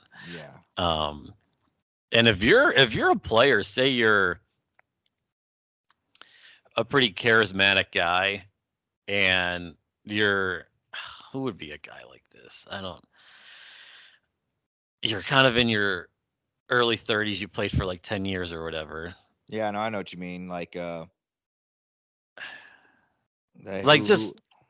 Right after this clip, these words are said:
Speaker 2: I'm trying to think of a name. I can't think of anybody, but why would you not? First of all, why would,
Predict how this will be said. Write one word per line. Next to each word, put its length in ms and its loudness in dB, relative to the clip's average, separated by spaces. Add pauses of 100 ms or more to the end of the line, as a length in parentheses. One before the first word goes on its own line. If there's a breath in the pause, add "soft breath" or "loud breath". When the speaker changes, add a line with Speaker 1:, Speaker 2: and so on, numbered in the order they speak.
(640)
Speaker 2:
I'm 140 4
trying 180 8
to 60 8
think 140 4
of 60 4
a 40 6
name. 180 4
I 80 6
can't 240 2
think 160 -2
of 60 0
anybody, 320 2
but 200 0
why 280 6
would 200 2
you 120 -2
not? 600 2 (680)
First 280 4
of 80 -2
all, 160 4
why 220 6
would, 320 4